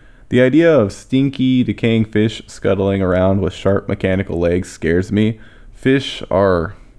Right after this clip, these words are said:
inherently gross. They're slimy and spiny. I am not a fish fan. I'll only eat fish if it's fried and I can't see the fishiness.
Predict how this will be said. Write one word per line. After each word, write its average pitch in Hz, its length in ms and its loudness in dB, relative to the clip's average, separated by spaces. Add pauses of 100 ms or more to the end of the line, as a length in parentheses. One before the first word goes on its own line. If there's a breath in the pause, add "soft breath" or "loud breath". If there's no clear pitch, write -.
(140)
inherently 107 840 0
gross. 113 500 0 (400 soft breath)
They're 87 260 2
slimy 95 500 0
and 82 140 -2
spiny. 104 640 0 (360 soft breath)
I 107 140 2
am 107 80 4
not 98 220 4
a 90 40 2
fish - 320 -2
fan. 101 380 0 (380 loud breath)
I'll 92 180 2
only 135 240 2
eat 110 220 -2
fish 117 340 -2
if - 60 -6
it's 85 160 -6
fried 98 320 2
and 98 80 0
I 80 100 0
can't 98 320 -2
see 101 240 -4
the - 140 -6
fishiness. 85 680 -4